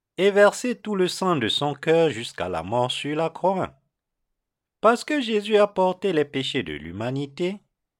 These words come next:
il a dû être crucifié pour en payer le prix.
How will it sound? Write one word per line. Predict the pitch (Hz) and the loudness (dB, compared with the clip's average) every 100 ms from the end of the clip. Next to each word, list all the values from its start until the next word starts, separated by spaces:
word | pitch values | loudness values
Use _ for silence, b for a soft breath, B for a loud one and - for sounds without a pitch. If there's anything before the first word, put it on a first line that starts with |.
| _ _ | _ _
il | 190 214 | -2 2
a | 214 | 2
dû | 233 262 | 4 4
être | 220 - 185 | 4 4 -2
crucifié | - 175 165 180 - 208 156 | -2 -8 -8 -10 -10 -2 -2
pour | - 113 | -2 -4
en | 80 73 | -4 -4
payer | - 139 170 180 | -8 -6 -2 0
le | 180 | -2
prix. | 175 - 202 147 | -4 -12 -10 -10